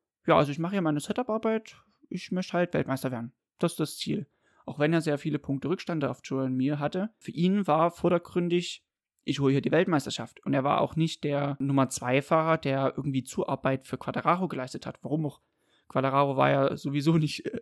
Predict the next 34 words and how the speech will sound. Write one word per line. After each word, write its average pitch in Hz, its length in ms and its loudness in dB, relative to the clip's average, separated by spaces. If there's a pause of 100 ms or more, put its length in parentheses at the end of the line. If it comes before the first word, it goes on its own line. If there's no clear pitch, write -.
(140)
in 135 160 2
den 135 40 6
letzten 135 440 2
Wochen 135 360 0 (440)
so 139 240 0
sch-, - 220 -6 (240)
oft 147 260 2
vor 147 300 2
ihm, 147 240 4
dass 147 180 0
er 135 80 -2
da 131 160 -2
irgendwie 135 560 0 (340)
jemanden 135 300 2
hätte 139 220 -2
abblocken 135 400 -2
müssen. 127 340 -6 (1120)
Ähm, 131 220 -2
im 139 40 0
Gegenteil, 160 540 2 (420)
als 151 120 2
er 147 60 4
in 147 140 2
Aragon 180 640 2
nach 147 180 2
dem 143 560 0
Rennen 151 160 4
gefragt 147 460 0
wurde, 147 400 0
ob 135 140 2
er 135 320 2 (140)
Quartararo 139 540 0
helfen 160 340 -2
würde, 185 300 0